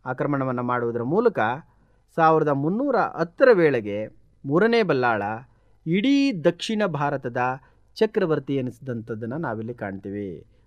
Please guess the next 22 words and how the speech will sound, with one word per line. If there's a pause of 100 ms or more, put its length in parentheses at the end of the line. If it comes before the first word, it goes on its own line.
(100)
ಹಾಗಾಗೇನೆ
ಭಾರತದ,
ಅದರಲ್ಲೂ
ಕರ್ನಾಟಕ
ಚರಿತ್ರೆಯಲ್ಲಿ
ಯಾಕೆ
ಮೂರನೇ
ಬಲ್ಲಾಳನನ್ನು
ನಾವು (400)
ಸ್ಮರಣೆ
ಮಾಡ್ಕೊಳ್ಬೇಕಾಗ್ತದೆ
ಅಂದರೆ, (380)
ಇದೇ
ಸಂದರ್ಭದಲ್ಲಿ
ಉತ್ತರದಲ್ಲಿ (460)
ಖಿಲ್ಜಿ
ಅಂದರೆ
ದೆಹಲಿ
ಸುಲ್ತಾನರು
ಆಳ್ವಿಕೆಯನ್ನು
ಮಾಡ್ತಾ
ಇದ್ರೆ,